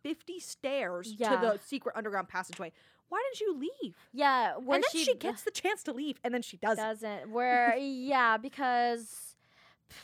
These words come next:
Speaker 2: th-, I, I, I don't even literally, I can't even wrap my head around it because somehow, and then with all of this, it's like, what am I supposed to come out of this
Speaker 1: Yeah.
Speaker 2: taking away?
Speaker 1: Yeah.
Speaker 2: 'Cause it's like,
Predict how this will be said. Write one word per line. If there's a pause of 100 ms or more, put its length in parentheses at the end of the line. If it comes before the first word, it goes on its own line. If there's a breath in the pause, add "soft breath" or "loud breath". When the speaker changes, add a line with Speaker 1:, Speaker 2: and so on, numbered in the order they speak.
(340 loud breath)
Speaker 2:
th-, (260)
I,
I, (160)
I
don't
even
literally,
I
can't
even
wrap
my
head
around
it (180 loud breath)
because
somehow, (360 soft breath)
and
then
with (100)
all
of
this,
it's
like,
what
am
I
supposed
to
come
out
of
this
Speaker 1:
Yeah.
Speaker 2:
taking
away? (460)
Speaker 1:
Yeah.
Speaker 2:
'Cause
it's
like,